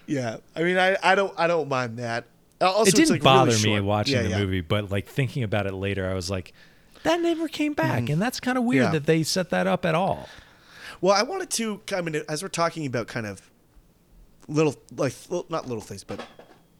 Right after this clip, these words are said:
Speaker 1: things here and there. What did you think of the voiceover, the Tarantino voiceover that's used,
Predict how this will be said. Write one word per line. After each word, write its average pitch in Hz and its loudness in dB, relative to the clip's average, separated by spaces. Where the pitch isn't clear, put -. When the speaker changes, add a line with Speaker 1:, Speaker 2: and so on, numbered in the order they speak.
Speaker 1:
things 170 -2
here 135 0
and 113 -2
there. 131 0
What 170 2
did 220 -2
you - -4
think 277 -2
of 220 2
the 170 0
voiceover, 123 -2
the 127 -6
Tarantino 170 0
voiceover 117 -2
that's 101 -6
used, 101 -4